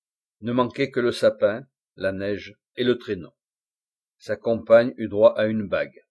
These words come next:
Elle lui offrit un livre sur la faune et la flore de la région. Ils se concoctèrent un réveillon sympathique, où la langouste et les fruits de mer constituaient l'ossature.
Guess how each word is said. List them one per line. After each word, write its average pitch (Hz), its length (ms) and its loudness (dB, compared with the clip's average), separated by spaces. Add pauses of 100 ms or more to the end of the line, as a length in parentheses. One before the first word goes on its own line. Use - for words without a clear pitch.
(560)
Elle 90 140 -14
lui 101 100 -10
offrit 107 400 -10
un 104 140 -6
livre 107 380 -4
sur 101 200 -8
la 98 100 0
faune 110 400 -4
et 92 80 -12
la 95 120 0
flore 107 320 2
de 101 100 -4
la 95 140 2
région. 101 340 -8 (760)
Ils 80 120 -20
se - 140 -14
concoctèrent 110 920 -2
un 104 120 -8
réveillon 104 460 -2
sympathique, 107 680 -8 (580)
où 104 120 -8
la 104 120 2
langouste 113 680 -2 (100)
et 98 140 -8
les 98 120 -6
fruits 123 240 -16
de 107 120 -4
mer 95 340 -6 (440)
constituaient 101 600 -8
l'ossature. 101 680 -8